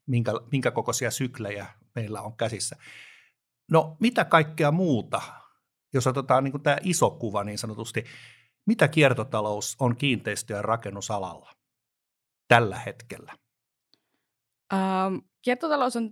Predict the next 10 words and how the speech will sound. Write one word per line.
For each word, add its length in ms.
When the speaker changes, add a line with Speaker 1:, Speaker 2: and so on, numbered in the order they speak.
Speaker 2:
tällä 240
hetkellä 480
ehkä 280
aika 200
paljon 380
vaan 200
sellaista 880
tiedonkeruuta. 1300
Speaker 1:
Okei. 600
Speaker 2:
Eli 400